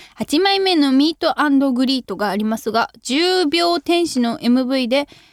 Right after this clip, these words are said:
あの、浴衣を着ていたので、浴衣巡りはどうですか？えー、確かに。もう夏終わっちゃいましたもんね。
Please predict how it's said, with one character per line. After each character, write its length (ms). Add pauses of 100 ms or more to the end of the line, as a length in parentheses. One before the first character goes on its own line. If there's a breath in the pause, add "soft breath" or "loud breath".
(160 soft breath)
あ 120
の、 360 (180)
浴 300
衣 160
を 20
着 80
て 160
い 60
た 120
の 140
で、 240
浴 240
衣 80 (380)
巡 100
り 80
は 140
ど 160
う 40
で 120
す 100
か？ 180 (600)
え 40 (960)
ー、 40
確 220
か 120
に。 200 (720)
も 140
う 20
夏 260
終 140
わ 60
っ 60
ち 100
ゃ 20
い 80
ま 160
し 40
た 120
も 80
ん 160
ね。 340